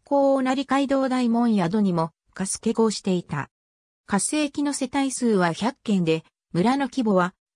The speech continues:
東西十四町、南北六町であった。荒川に、近世初頭に建設された大囲い堤によって、村域は東西に二分されていた。氷川神社と八幡神社が並んで鎮座していることからに、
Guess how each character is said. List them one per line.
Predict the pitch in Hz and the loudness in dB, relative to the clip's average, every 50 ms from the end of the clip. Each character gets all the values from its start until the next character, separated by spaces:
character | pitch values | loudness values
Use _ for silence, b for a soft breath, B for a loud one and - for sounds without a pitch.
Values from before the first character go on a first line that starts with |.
| _ | _
東 | - 254 311 320 - | -4 -2 -2 0 0
西 | 247 208 180 160 | 0 -2 -2 -2
十 | - 202 233 247 | -2 -2 0 0
四 | 240 240 247 240 220 202 | 2 2 2 2 2 0
町、 | - 185 170 160 151 - - _ _ _ _ | 0 0 0 2 0 -2 -4 _ _ _ _
南 | - 180 226 302 311 269 240 | -2 0 0 0 0 -2 -4
北 | 208 - 160 | -2 -2 -4
六 | 147 143 - - - | -6 -4 -8 -12 -8
町 | - - 262 254 247 247 | -4 -2 0 0 0 0
で | 240 226 214 | 0 0 0
あ | 196 | 0
っ | 185 - _ | -2 -4 _
た。 | - 165 147 - _ _ _ _ _ _ _ _ _ _ _ _ | -4 -4 -4 -4 _ _ _ _ _ _ _ _ _ _ _ _
荒 | - 170 196 247 285 285 | 0 2 2 2 0 0
川 | - 277 269 269 262 | -2 -2 0 2 2
に、 | 247 233 240 226 - _ _ _ _ - | 2 0 0 -2 -4 _ _ _ _ -8
近 | - 285 311 302 262 | -4 -2 -2 -2 -2
世 | - - 240 220 | 0 0 0 0
初 | 196 - 185 | 0 -2 -2
頭 | - - 226 226 226 | 0 0 0 2 2
に | 214 208 208 | 2 0 0
建 | - - 233 254 254 240 | 2 2 2 2 2 0
設 | - 254 247 - - - | -2 -4 -4 -4 -6 -2
さ | - 208 208 | 0 0 0
れ | 202 196 | 0 0
た | - 208 180 | 2 2 2
大 | 180 247 - 285 254 - 254 262 | 2 2 0 -4 -4 -2 -2 -2
囲 | 254 | -2
い | - | -4
堤 | - - - - - 247 254 240 | -6 -8 -8 -4 -2 0 2 4
に | 226 220 214 | 4 4 4
よ | 196 190 | 2 0
っ | 185 | -2
て、 | - _ 180 170 165 - _ _ _ _ _ - | -2 _ -2 -2 -2 -4 _ _ _ _ _ -4
村 | - 214 269 285 | -2 0 0 0
域 | 285 277 254 - - 254 | -2 -6 -6 -2 0 0
は | 247 240 | 0 0
東 | - 226 285 330 302 | 0 0 -2 -2 0
西 | - 226 196 175 | 0 0 0 0
に | 160 156 160 | 0 0 0
二 | 160 170 | 0 -2
分 | 156 - 247 240 233 | -2 -2 -2 -2 -2
さ | - - 240 226 | -2 -2 -2 -2
れ | 220 214 | -2 -2
て | - - | -2 -4
い | 185 170 160 | -4 -4 -4
た。 | - - 143 - - _ _ _ _ _ _ _ _ _ _ _ _ | -6 -6 -6 -6 -6 _ _ _ _ _ _ _ _ _ _ _ _
氷 | _ - - | _ -20 -8
川 | - - 285 285 285 285 | -4 -2 0 0 0 -2
神 | 294 320 330 320 277 | -2 -2 -2 -2 -2
社 | 247 220 - | -2 -2 -2
と | - 175 | 0 0
八 | 170 160 160 | 2 2 2
幡 | 190 240 247 302 294 | 2 0 -2 -4 -4
神 | 254 285 285 262 | -4 -2 -2 0
社 | 214 190 170 | 0 0 0
が | 165 160 | 2 0
並 | 160 160 156 170 202 240 240 | 0 0 0 0 2 2 2
ん | |
で | 226 240 | 0 0
鎮 | - - - 311 330 320 | -2 -2 -4 -4 -4 -2
座 | 277 247 | -2 -2
し | 220 - - | -2 -4 -2
て | - 214 | 0 0
い | 196 180 | 0 0
る | 190 | 0
こ | - - 190 | -2 -4 -4
と | - 202 - | -4 -4 -4
か | 190 175 | -2 -2
ら | 175 175 | 0 0
に、 | 170 170 165 - | 0 -2 -2 -4